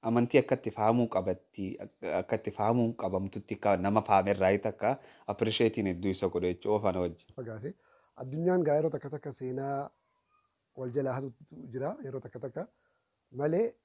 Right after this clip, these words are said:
Speaker 2: akka dhugaatti darsiin jalqabaa Rufeeydaadha. Namni d-, akkasii beeku gaariidha. Rabbi irraa haa jaalatu. Wal'aantu mujaahidotaa turte. Har'a ammoo tan isinii qabannee dhiyaanne gartee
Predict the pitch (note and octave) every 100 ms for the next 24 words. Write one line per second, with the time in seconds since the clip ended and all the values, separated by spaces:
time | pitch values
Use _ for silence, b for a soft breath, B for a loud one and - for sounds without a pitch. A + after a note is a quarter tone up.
0 | _ _ _ - - - E3 - C#3 D3
1 | F3 - A3 - - _ - C3+ B2+ D3
2 | B2 A#2+ C3 F3+ - _ B2 A#2+ B2 A2+
3 | G#2 C#3 - _ _ _ _ - _ _
4 | - C3+ C#3+ C#3+ B2+ C#3+ C#3 B2 B2 B2+
5 | B2+ B2 B2+ C#3+ C3+ B2+ B2 A#2+ A2+ C3
6 | B2+ A#2+ F#3 - b b b C#3 D3+ F3
7 | E3+ D#3+ C3+ C3 C3 C#3 C#3 A#2 A2 F3
8 | A#3+ b b b - - - G#3 G3+ E3+
9 | D#3 D3 C3 C3 B2 C3 C#3 D#3 B2 A2
10 | A2+ A#2 A2 C3+